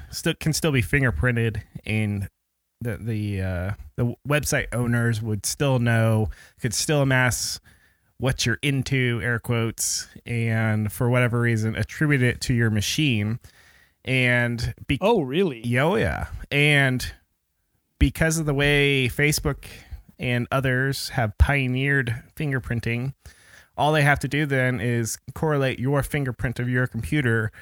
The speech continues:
Speaker 1: with one of your legitimate websites that you might go to, because there's no such thing as, you know,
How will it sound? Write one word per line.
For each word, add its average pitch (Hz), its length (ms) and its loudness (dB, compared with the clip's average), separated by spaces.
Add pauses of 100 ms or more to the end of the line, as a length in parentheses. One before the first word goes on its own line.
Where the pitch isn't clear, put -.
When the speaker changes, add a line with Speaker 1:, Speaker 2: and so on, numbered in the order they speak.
(320)
Speaker 1:
with 127 240 -2
one 127 160 -4
of 127 60 -2
your 120 120 -2
legitimate 117 600 -2
websites 120 1040 -4 (160)
that - 160 -6
you 104 180 -4
might 107 240 -2
go 131 160 0
to, 113 220 -2
because 104 680 -4 (420)
there's 113 200 0
no 127 160 2
such 113 360 -2
thing 123 340 0
as, 104 640 -2 (1040)
you 127 120 0
know, 98 360 0